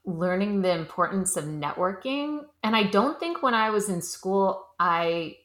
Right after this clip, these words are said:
was good at this. But I think that it was something that the teachers talked to us a lot about and,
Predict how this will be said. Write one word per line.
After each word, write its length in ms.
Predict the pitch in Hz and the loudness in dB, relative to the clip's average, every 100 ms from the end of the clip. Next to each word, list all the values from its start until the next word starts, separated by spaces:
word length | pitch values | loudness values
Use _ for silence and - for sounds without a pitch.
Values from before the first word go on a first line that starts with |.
| - | -8
was 280 | 170 151 | -4 -4
good 140 | 147 170 | 2 2
at 160 | 151 | 2
this. 460 | - - - - - _ - - _ 190 | -6 -12 -12 -18 -20 _ -20 -20 _ -8
But 240 | 156 196 | 2 4
I 120 | 185 | 4
think 460 | 190 - 226 220 - | 2 0 0 0 -6
that 340 | 196 180 - 202 - | 0 0 0 -4 0
it 220 | 202 170 | 0 4
was 280 | 175 190 - | 4 4 2
something 640 | 202 196 220 208 196 190 | 2 2 -2 0 0 0
that 160 | 156 | -4
the 80 | - | -6
teachers 840 | - - 185 196 185 180 165 - - _ _ - | -10 -6 -4 -2 -2 -2 -4 -12 -20 _ _ 8
talked 300 | 214 208 - | 10 10 8
to 140 | 202 | 2
us 160 | 196 202 | 2 4
a 40 | |
lot 220 | 196 185 | 6 6
about 560 | 185 180 175 180 175 - | 6 8 10 10 8 2
and, 460 | 160 156 151 143 | -8 -8 -8 -12